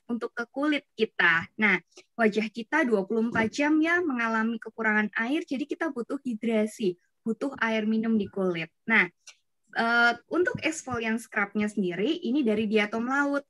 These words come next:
Apa sih yang membedakan dari, eh, exfol-, at-, eh, scrub-scrub pada umumnya? Exfoliant scrub ini, kalau kita mikroskop, ternyata bentuknya itu bulat-bulat. Nah,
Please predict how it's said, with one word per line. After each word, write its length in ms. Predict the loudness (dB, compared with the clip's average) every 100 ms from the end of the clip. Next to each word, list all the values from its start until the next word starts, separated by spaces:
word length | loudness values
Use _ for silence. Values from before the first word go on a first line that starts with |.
| _
Apa 240 | -10 -4 0
sih 240 | 4 4
yang 80 | 2
membedakan 640 | 2 2 0 0 2 4
dari, 400 | 4 4 2 0 -4 _ _ -2
eh, 180 | 2 2 0
exfol-, 360 | -6 -8 -6
at-, 200 | -4 -6 _ -4
eh, 160 | -2
scrub-scrub 640 | -4 -4 -4 -4 -6 -4 -4 -4
pada 240 | -2 0 2
umumnya? 480 | 0 2 2 2 2 0 _ -18
Exfoliant 640 | -4 -4 -2 2 4 4 0
scrub 320 | -2 -4 -4
ini, 320 | -4 -2 -2 -2
kalau 240 | -2 -2
kita 320 | -2 -6 -2 -2
mikroskop, 720 | -2 -4 -4 -4 -4 -4 -4 _
ternyata 560 | -2 0 -2 0 -2
bentuknya 560 | 0 -2 -2 -4 -6 -6
itu 240 | -6 -4
bulat-bulat. 640 | 2 2 0 -2 0 0 0 _ -2
Nah, 240 | 0 0